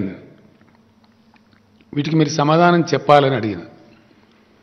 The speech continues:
ఆయన అవలంబిస్తున్నటువంటి అవినీతి విధానాలు, దేశంలో జరుగుతున్న లక్షల కోట్ల కుంభకోణాలు, బి-, బీజేపీ అసమర్థ ప్రభుత్వం వల్ల ప్రబలుతున్నటువంటి ఆర్థికపరమైనటువంటి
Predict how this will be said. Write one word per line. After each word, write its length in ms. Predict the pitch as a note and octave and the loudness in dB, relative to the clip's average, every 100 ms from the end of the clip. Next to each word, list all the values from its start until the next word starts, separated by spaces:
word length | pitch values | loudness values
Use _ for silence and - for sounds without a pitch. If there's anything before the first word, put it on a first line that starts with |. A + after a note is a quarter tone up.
| _ _ _ _ _ _ _ _ _ _ _ _ _ _ - C#3+ | _ _ _ _ _ _ _ _ _ _ _ _ _ _ -6 0
ఆయన 140 | D#3 D3 | 4 4
అవలంబిస్తున్నటువంటి 840 | D3 F3+ F#3 F3+ F#3 E3+ D#3 D#3 C3+ | 6 6 6 2 2 2 2 4 4
అవినీతి 380 | C#3+ E3+ E3 D#3 | 4 2 2 0
విధానాలు, 500 | C#3 C3 B2 G#2+ A2 - - - _ _ _ _ _ _ _ _ _ A#2+ | 0 0 0 -4 -8 -12 -18 -20 _ _ _ _ _ _ _ _ _ 2
దేశంలో 340 | C#3 E3+ F3+ E3 D3+ | 2 4 2 2 2
జరుగుతున్న 360 | D3 D3 D3 C3 B2 | 0 0 -2 -2 -2
లక్షల 280 | B2+ - E3 D#3+ | -4 -2 -2 0
కోట్ల 200 | D3+ C3+ | -2 -4
కుంభకోణాలు, 640 | B2+ B2 C#3 C3 G#2+ G#2 A2+ - - - _ _ _ _ _ _ _ _ _ _ _ - | -4 -2 0 -2 -4 -6 -10 -14 -20 -20 _ _ _ _ _ _ _ _ _ _ _ -4
బి-, 200 | C3+ E3+ C#3 | 0 0 0
బీజేపీ 440 | D3 D#3 F3+ E3+ D#3+ C#3 | -2 2 4 4 2 2
అసమర్థ 400 | D#3 E3+ E3 F3 | 2 2 4 2
ప్రభుత్వం 340 | D#3+ D#3+ D#3 D#3 | 4 2 2 0
వల్ల 140 | D3 D3 C#3 | 2 0 0
ప్రబలుతున్నటువంటి 800 | B2+ C#3+ D3+ C#3+ C3+ C3+ B2+ B2+ B2 - B2 C3 | 0 0 0 -2 -2 -2 -4 -6 -10 -12 -6 -4
ఆర్థికపరమైనటువంటి 880 | D#3 E3 D3+ C#3+ C3+ C3 B2 A2+ | -4 -4 -2 -2 -2 -2 -4 -6